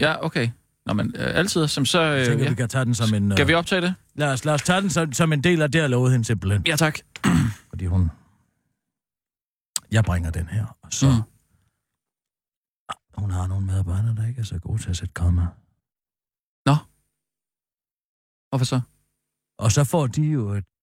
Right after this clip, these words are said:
Speaker 2: så bestiller hun et turbokommenteringskursus. Hun har fået noget, du, du, du ved, de kan få sådan noget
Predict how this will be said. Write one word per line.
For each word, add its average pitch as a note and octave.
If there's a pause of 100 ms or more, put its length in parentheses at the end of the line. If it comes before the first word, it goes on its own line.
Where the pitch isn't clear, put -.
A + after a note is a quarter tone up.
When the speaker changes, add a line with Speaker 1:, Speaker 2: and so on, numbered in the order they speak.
(160)
Speaker 2:
så -
bestiller B2
hun G#2+
et A2+
turbokommenteringskursus. F2+
Hun G#2
har A2+
fået D3+
noget, B2
du, C#3 (120)
du, C#3
du D3
ved, C3+ (160)
de D#3+
kan D3
få F3+
sådan E3
noget D#3+